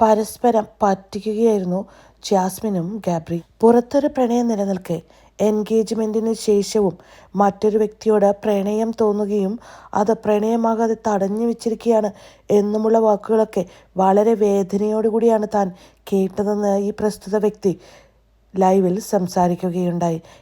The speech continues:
എന്തായാലും ഇനി മുതൽ തനിക്ക് ഒരു രീതിയിലും ഈ വ്യക്തിയുമായിട്ട് യാതൊരു ബന്ധവുമില്ലെന്ന്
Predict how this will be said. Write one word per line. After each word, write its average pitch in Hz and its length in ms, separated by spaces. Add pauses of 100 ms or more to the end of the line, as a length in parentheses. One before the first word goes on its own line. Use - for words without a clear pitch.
(100)
എന്തായാലും 240 580
ഇനി 233 240
മുതൽ 240 280 (140)
തനിക്ക് 226 240
ഒരു 208 160
രീതിയിലും 220 540 (380)
ഈ 202 120
വ്യക്തിയുമായിട്ട് 202 800
യാതൊരു 220 600 (340)
ബന്ധവുമില്ലെന്ന് 202 1160